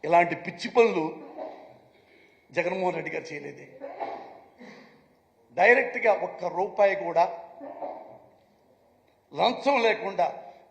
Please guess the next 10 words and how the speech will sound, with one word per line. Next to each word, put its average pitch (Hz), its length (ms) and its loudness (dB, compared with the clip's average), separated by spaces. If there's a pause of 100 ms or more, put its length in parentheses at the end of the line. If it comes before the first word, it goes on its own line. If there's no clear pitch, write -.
(160)
డైరెక్ట్గా 202 760 4
తీసుకెళ్లి 170 420 -10
బ్యాంకుల్లో 147 460 -6
వేసి, 123 320 -18 (720)
ఎందుకు 226 200 -2
వేశాడు? 220 440 0 (600)
Only 247 560 4 (960)
ఏది, 196 480 -2
ఓట్ల 233 240 -2
కోసమేనా? 175 580 -2